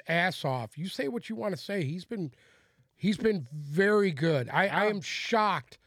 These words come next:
Speaker 1: on how good he's been. And you know what? I understand why Pete Carroll didn't go for one of these rookies in this draft.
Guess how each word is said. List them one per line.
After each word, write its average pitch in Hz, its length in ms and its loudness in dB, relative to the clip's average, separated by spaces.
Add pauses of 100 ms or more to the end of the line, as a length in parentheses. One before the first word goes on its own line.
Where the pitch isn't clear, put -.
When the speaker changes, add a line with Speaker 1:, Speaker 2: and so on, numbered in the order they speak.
(220)
Speaker 1:
on 160 140 0
how 170 160 2
good 170 160 0
he's 156 100 -2
been. 165 240 0 (340)
And 202 140 2
you 220 80 0
know 214 120 2
what? 220 280 2 (420)
I 180 120 2
understand 190 500 0
why 165 160 2
Pete - 280 -6
Carroll 165 280 -2
didn't 156 200 -2
go 160 160 0
for 170 180 -6
one 156 100 -2
of 147 80 -6
these 143 320 -4 (160)
rookies 151 540 -4
in 151 100 -8
this 147 180 -8
draft. 143 520 -6